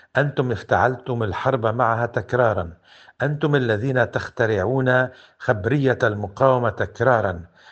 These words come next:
وأنتم الذين تقودون شبابكم إلى الموت مجانا وتكرارا لتبرروا خدمة إيران والاحتفاظ بالسلاح. إنها خدعة متمادية على طريق السقوط. أجل،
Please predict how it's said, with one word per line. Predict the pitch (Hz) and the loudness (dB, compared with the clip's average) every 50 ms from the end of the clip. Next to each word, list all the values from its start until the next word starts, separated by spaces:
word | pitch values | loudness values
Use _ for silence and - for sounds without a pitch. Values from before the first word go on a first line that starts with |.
| - _ - | -16 _ -6
وأنتم | 107 92 - 143 151 143 - - 143 135 131 | -4 -2 -2 -2 -2 -2 -4 -4 -4 -2 0
الذين | 123 117 113 107 98 131 131 123 120 113 | 0 0 0 0 0 0 -2 0 0 0
تقودون | - 117 - - 117 110 107 131 135 127 120 107 | -2 -4 -4 -4 -6 -4 -2 0 0 0 0 0
شبابكم | - - 104 98 120 127 120 123 - - - 120 117 117 117 120 - - - - - _ - | 0 -2 -2 0 2 2 2 0 -4 -4 -4 -4 -4 -4 -6 -10 -14 -20 -20 -20 -20 _ -4
إلى | 139 151 143 131 | 0 2 2 2
الموت | 123 113 101 117 135 135 123 - - | 2 2 0 -2 -2 -2 -4 -6 -4
مجانا | 127 123 127 107 95 95 110 123 135 135 135 131 127 123 | -2 -2 -2 -2 -2 -2 -2 0 0 0 -2 -2 -2 -2
وتكرارا | 131 139 - 139 - - - 123 127 117 104 95 90 87 85 80 - _ _ _ _ - | -2 0 0 0 0 0 2 2 2 2 2 0 -2 -6 -8 -14 -18 _ _ _ _ -8
لتبرروا | 120 127 131 131 113 104 131 127 120 120 117 113 110 | -8 -6 -4 -2 0 0 0 0 0 0 -2 -2 -4
خدمة | - - 127 113 104 113 107 - - 107 - | -4 -2 -4 -4 -2 -2 -2 -2 -2 -4 -2
إيران | 101 104 107 113 113 110 104 101 98 95 - - - _ _ | -2 -2 0 2 2 0 0 -2 -4 -8 -12 -16 -20 _ _
والاحتفاظ | - 113 101 92 - - - 104 - - 107 95 98 | -4 -4 -2 -4 -4 -6 -8 -6 0 0 2 2 2
بالسلاح. | 95 90 - - - - 104 98 104 85 - - - - _ _ _ _ - | 0 0 -2 -6 -8 -4 -2 0 0 0 0 -4 -10 -16 _ _ _ _ -4
إنها | 131 131 120 113 107 98 98 92 | -2 -2 0 0 0 0 0 0
خدعة | 82 - 131 123 107 101 98 98 - 120 107 98 95 92 95 107 | -2 0 -2 0 0 0 0 0 -2 -4 -6 -6 -6 -6 -4 -2
متمادية | 123 135 - 131 110 113 131 135 117 107 117 120 117 117 117 - - - - - - - - - | -2 0 0 0 2 2 2 0 0 0 0 0 2 2 0 -2 -4 -10 -20 -20 -20 -18 -12 -2
على | 104 107 117 110 110 101 | 2 2 4 4 2 0
طريق | 101 - 107 104 113 120 104 - - | -2 -2 -4 -2 -2 -4 -4 -6 -8
السقوط. | 92 - - - 90 - - 127 - - - - - _ _ _ _ _ - | -10 -8 -8 -10 -10 -6 -4 -4 -4 -4 -6 -16 -20 _ _ _ _ _ 0
أجل، | 131 131 117 143 139 139 147 143 | 2 4 4 4 4 4 2 -2